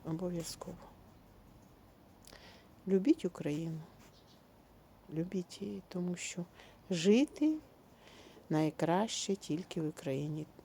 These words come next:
Навіть з усіма цими українськими проблемами, державними,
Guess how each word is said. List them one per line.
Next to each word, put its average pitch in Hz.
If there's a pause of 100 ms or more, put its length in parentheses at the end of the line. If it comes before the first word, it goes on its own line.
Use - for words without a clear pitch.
Навіть 311
з -
усіма 220 (100)
цими 226
українськими 175
проблемами, 180
державними, 170